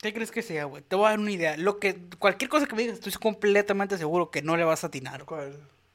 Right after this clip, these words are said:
Speaker 1: Di algo, güey. ¿Qué crees que te
Speaker 2: Pero
Speaker 1: voy a decir?
Speaker 2: no
Speaker 1: De
Speaker 2: me ha dicho
Speaker 1: No, no,
Speaker 2: cuál.
Speaker 1: ¿de qué crees que va a tratar? O sea,
Speaker 2: Uy, no
Speaker 1: dime el
Speaker 2: sé.
Speaker 1: significado, güey.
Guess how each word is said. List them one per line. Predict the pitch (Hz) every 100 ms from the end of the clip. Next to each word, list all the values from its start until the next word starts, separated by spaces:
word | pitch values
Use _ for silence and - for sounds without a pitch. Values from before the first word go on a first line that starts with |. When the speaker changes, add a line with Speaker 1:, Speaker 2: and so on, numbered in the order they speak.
| _ _ _
Speaker 1:
Di | 165 214
algo, | 196 202 180
güey. | 139 135
¿Qué | 190
crees | 208 196
que | 190
te | 175
Speaker 2:
Pero | 190 185 180
Speaker 1:
voy |
a | 180
decir? | 180
Speaker 2:
no | 175
Speaker 1:
De | 196
Speaker 2:
me |
ha | 214
dicho | 220 214 247 226 190
Speaker 1:
No, |
no, | 233
Speaker 2:
cuál. | 214
Speaker 1:
¿de | 190
qué | 202
crees | 208 208
que | 214
va | 214
a |
tratar? | 214 196 180 -
O | 147
sea, | 156 135 - _ _ _ _ -
Speaker 2:
Uy, | 151
no | 156
Speaker 1:
dime | 202
el | 233
Speaker 2:
sé. | 170
Speaker 1:
significado, | 185 160 165 190 160
güey. | 123